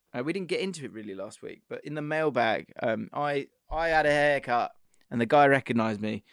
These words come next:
and I sort of over-tipped and I went too far and I sort of, I don't know how to get back. Josh Rogers has a pl-, has a, has a plan.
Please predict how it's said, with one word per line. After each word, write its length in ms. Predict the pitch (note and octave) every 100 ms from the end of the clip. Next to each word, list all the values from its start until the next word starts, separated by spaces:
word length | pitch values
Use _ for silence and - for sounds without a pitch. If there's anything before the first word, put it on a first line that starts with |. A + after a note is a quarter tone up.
| _ -
and 200 | A2 A2+
I 60 |
sort 260 | A#2 B2+ G#2
of 60 | -
over-tipped 800 | B2+ A#2+ A2+ - B2 - - A#2
and 100 | B2
I 40 |
went 200 | A#2+ G#2+
too 180 | A2+ A2
far 380 | - A2+ G#2+ - _ _ - - -
and 160 | A2+
I 160 | G#2+ G#2+ -
sort 220 | - -
of, 220 | G2+ A#2 -
I 60 |
don't 140 | B2 A#2
know 60 |
how 180 | A2 A#2+
to 100 | A2+
get 200 | A2+ -
back. 500 | A2+ G#2+ - - - _ _ _ _ - _
Josh 340 | - F3+ -
Rogers 320 | E3+ E3 C3+ C#3
has 220 | C3 B2+
a 80 | A#2
pl-, 160 | - -
has 140 | B2+
a, 80 | B2+
has 120 | B2+ B2
a 60 |
plan. 360 | - C3 G#2+